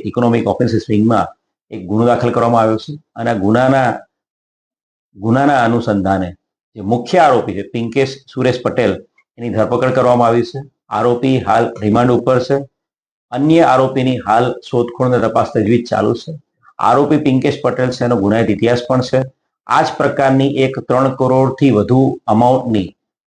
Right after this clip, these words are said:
ફોર્જરીનો, છેતરપિંડીનો અને ફોર્જરીનો ગુનો એની વિરુદ્ધમાં અડાજણ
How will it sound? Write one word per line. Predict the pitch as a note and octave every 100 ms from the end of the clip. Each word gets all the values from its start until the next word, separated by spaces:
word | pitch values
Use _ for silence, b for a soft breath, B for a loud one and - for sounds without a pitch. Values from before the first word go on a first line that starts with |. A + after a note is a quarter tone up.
| _ B2
ફોર્જરીનો, | C3 B2 D3+ C#3 A2 G2+
છેતરપિંડીનો | A#2+ A#2 C#3 C#3 B2+ C3 B2+
અને | B2 -
ફોર્જરીનો | A#2 F3 A#2+ B2 G2+
ગુનો | G#2+ A#2+ G2
એની | A2 A#2+ A2
વિરુદ્ધમાં | A2 A#2 A2+
અડાજણ | A2 A2